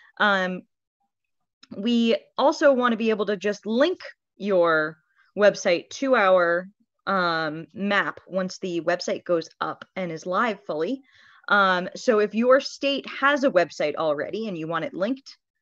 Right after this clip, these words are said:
just, um, send us a note and we can, we can get that linked for you. We're also in the process of setting up MailerLite, which is,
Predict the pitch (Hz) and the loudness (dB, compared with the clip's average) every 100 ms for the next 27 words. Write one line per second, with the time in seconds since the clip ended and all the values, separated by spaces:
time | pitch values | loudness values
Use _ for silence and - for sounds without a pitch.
0 | _ _ - 185 - - - 202 185 170 | _ _ -8 -8 -8 -18 -6 -2 0 0
1 | 160 170 180 _ - - 196 196 196 180 | -4 -8 -14 _ -20 -4 -2 -2 -4 -4
2 | 175 - 185 156 175 160 160 - 160 180 | -4 -4 -8 -8 -10 -10 -12 -16 -16 -10
3 | 175 160 151 - 170 196 - 240 262 349 | -6 -4 -4 -6 -8 -10 -8 -6 -6 -10
4 | - _ _ _ - - _ - 240 240 | -14 _ _ _ -20 -20 _ 0 0 2
5 | 302 285 277 226 240 262 262 - 226 240 | 0 0 -2 -2 0 0 0 -2 2 2
6 | 240 220 - 240 240 233 220 214 240 233 | 2 -4 -2 -2 0 -2 -2 0 2 2
7 | 175 226 302 202 214 - 196 185 | 2 0 -2 -8 -8 -4 -4 -4